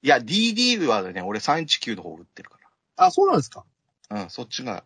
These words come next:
Speaker 1: いい。
Speaker 2: てっきり一九九かと思いました。一九九の方がすごいなんか人気みたいで。
Speaker 1: 一九九あんまりやんないの、俺は。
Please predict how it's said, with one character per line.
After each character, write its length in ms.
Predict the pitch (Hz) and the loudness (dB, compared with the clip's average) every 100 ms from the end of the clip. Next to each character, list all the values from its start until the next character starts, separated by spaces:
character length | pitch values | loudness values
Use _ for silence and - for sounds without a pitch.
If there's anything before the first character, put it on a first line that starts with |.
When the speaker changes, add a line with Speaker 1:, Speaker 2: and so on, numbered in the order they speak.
| - | -2
Speaker 1:
い 60 | |
い。 20 | |
Speaker 2:
て 40 | 214 | 0
っ 20 | |
き 140 | - | 4
り 100 | 262 | 6
一 240 | 175 156 - | 6 4 2
九 220 | 277 254 | 4 4
九 160 | 202 160 | 6 6
か 120 | 135 | 6
と 100 | 120 | 2
思 80 | 110 | -2
い 20 | |
ま 40 | |
し 40 | - | -2
た。 60 | |
一 160 | 143 - | -4 2
九 260 | 311 294 254 | 2 2 2
九 180 | 196 | 6
の 120 | 147 123 | 6 4
方 60 | |
が 100 | 113 | 0
す 80 | 104 | 0
ご 100 | 123 | -2
い 60 | 110 | 0
な 80 | |
ん 40 | 107 | -4
か 100 | 107 | -8
人 140 | 117 110 | -10 -12
気 100 | 110 | -14
み 100 | 110 | -14
た 120 | 92 | -16
い 80 | 90 | -18
で。 100 | _ _ _ _ _ _ _ _ | _ _ _ _ _ _ _ _
Speaker 1:
一 300 | - - 190 | -12 -8 -8
九 220 | - 254 | -2 0
九 220 | 220 - 95 | 0 0 0
あ 60 | |
ん 60 | 104 | 0
ま 60 | 117 | -2
り 80 | 101 | -2
や 100 | 104 | -4
ん 80 | |
な 120 | 110 98 | -4 -8
い 60 | - | -14
の、 80 | - | -18
俺 160 | 90 | -16
は。 160 | 87 - | -16 -20